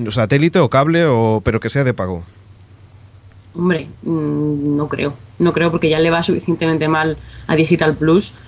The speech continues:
Speaker 2: como para encima poner más cosas de pago. Yo creo que,
Speaker 1: No, no, pero
Speaker 2: hombre, la, la oferta de series en, en Digital Plus es bastante amplia.
Speaker 1: Sí, sí, sí, pero digo un canal, ¿eh? No, una productora que haga un canal que diga, "Este
Speaker 2: Ah, tú
Speaker 1: canal".
Speaker 2: dices un,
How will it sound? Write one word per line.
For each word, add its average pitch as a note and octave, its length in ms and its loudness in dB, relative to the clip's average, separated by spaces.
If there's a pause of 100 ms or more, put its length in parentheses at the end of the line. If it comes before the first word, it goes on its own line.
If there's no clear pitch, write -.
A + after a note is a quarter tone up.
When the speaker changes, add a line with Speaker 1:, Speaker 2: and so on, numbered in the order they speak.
(160)
Speaker 2:
como D#3+ 240 2
para D3+ 140 0
encima D#3 340 0
poner D#3+ 220 0
más E3+ 160 2
cosas D#3 260 -4
de D3+ 80 -8
pago. E3 240 2
Yo D3 140 0
creo D#3+ 200 0
que, E3 100 2
Speaker 1:
No, D#3 100 6
no, E3+ 160 6
pero B2+ 180 4
Speaker 2:
hombre, D#3+ 240 4
la, D3 240 2
la F3 160 2
oferta F3 420 0
de F#3 100 2
series F3+ 380 2
en, F3 380 2
en F3 140 2
Digital E3 400 2
Plus F3 340 4
es G3 140 2
bastante F#3 400 2
amplia. E3+ 360 2 (360)
Speaker 1:
Sí, C3 200 0
sí, D3+ 120 2
sí, C3+ 200 4
pero G#2+ 180 4
digo B2 220 6
un D3+ 180 4
canal, A2+ 340 2
¿eh? C#3+ 220 2
No, A2+ 320 2 (120)
una C#3+ 240 4
productora D3 580 2
que C3 80 0
haga A#2+ 100 4
un B2+ 140 4
canal E3 440 2
que B2 140 2
diga, A2+ 280 4
"Este B2+ 300 0
Speaker 2:
Ah, - 20 2
tú - 140 2
Speaker 1:
canal". C#3+ 180 4
Speaker 2:
dices A3+ 140 4
un, A#3+ 120 2